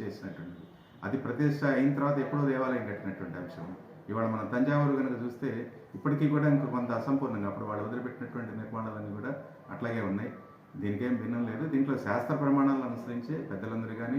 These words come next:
పీఠాధిపతులు కానీ నిర్ణయం చేశారు కాబట్టి దీన్ని అపేక్షించేటువంటి పరిస్థితి కాదు. ఇంకొకటి, దీనికి అత్యధికంగా, ఎందుకంటే ఐదు వందల సంవత్సరాల తర్వాత భారతీయుల యొక్క చిరకాల స్వప్నం నెరవేరుతుంది కాబట్టి మీరందరూ కూడా ఈ ఇరవై రెండు వరకు కూడా మరి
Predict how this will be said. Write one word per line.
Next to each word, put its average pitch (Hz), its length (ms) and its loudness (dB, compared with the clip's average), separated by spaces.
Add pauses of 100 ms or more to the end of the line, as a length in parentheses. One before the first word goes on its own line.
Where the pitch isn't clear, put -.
పీఠాధిపతులు 107 640 -4
కానీ 117 200 -6
నిర్ణయం 104 300 -4
చేశారు 98 340 -6
కాబట్టి 98 280 -4 (540)
దీన్ని 101 240 2 (600)
అపేక్షించేటువంటి 107 880 -4
పరిస్థితి 101 420 -6
కాదు. 101 180 -2 (520)
ఇంకొకటి, 135 360 2 (220)
దీనికి 139 340 6 (240)
అత్యధికంగా, 147 580 6 (100)
ఎందుకంటే 120 280 0 (100)
ఐదు 139 200 4
వందల 127 320 2
సంవత్సరాల 135 460 0
తర్వాత 117 260 -4 (240)
భారతీయుల 131 500 4
యొక్క - 140 -6 (140)
చిరకాల 123 400 -2
స్వప్నం 110 340 -4 (360)
నెరవేరుతుంది 113 560 -2
కాబట్టి 101 280 -4 (380)
మీరందరూ 110 400 -2
కూడా 113 160 -2 (480)
ఈ 101 40 0 (100)
ఇరవై 120 180 2
రెండు 123 240 2
వరకు 113 260 -2
కూడా 117 160 -2 (540)
మరి 98 240 0